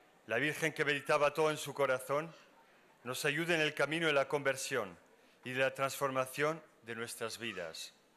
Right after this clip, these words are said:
Primer misterio glorioso, la resurrección. Llegando al sepulcro, las mujeres escucharon esta pregunta:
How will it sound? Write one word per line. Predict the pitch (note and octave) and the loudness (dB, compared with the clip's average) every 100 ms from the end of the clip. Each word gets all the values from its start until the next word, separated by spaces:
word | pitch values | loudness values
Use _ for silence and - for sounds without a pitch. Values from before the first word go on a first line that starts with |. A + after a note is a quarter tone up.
| _ _ _ _ _ _ _ _ D5 D5 D#5 D#5+ - - - _ _ _ _ _ _ _ _ _ _ _ _ _ _ _ - _ _ _ _ _ _ _ | _ _ _ _ _ _ _ _ -20 -20 -20 -20 -20 -20 -20 _ _ _ _ _ _ _ _ _ _ _ _ _ _ _ -20 _ _ _ _ _ _ _
Primer | - C#3 D#3+ F3 | -8 0 2 2
misterio | D#3 C#3 - D#3+ D#3+ | 0 -4 0 2 2
glorioso, | C3+ C3 A#2+ A2+ - F2+ D#2 - _ _ _ _ _ _ | 4 2 2 0 -2 -14 -18 -20 _ _ _ _ _ _
la | B2+ C#3 | 0 2
resurrección. | C3+ - C3+ B2 - C3 F#2+ E2 - - _ _ _ _ _ _ _ _ _ _ _ _ - _ _ _ _ _ | 2 -4 -4 -4 -4 -4 -4 -12 -20 -20 _ _ _ _ _ _ _ _ _ _ _ _ -20 _ _ _ _ _
Llegando | A2+ B2 D3+ D3+ | -2 0 4 2
al | |
sepulcro, | - C#3+ - E3+ E3+ F3 F3 E3+ - - - | 2 -2 0 -2 -4 0 0 0 -12 -20 -8
las | B2+ A#2+ | -6 -4
mujeres | B2+ C#3 D#3 D#3+ E3 - - | -6 2 4 4 0 -6 -8
escucharon | C#3 - B2 - C#3 C#3+ B2+ | -8 -8 -4 0 2 2 0
esta | A#2 - A2+ | -2 -4 -2
pregunta: | A2+ G#2+ G2 - E2 | -2 -4 -8 -8 -10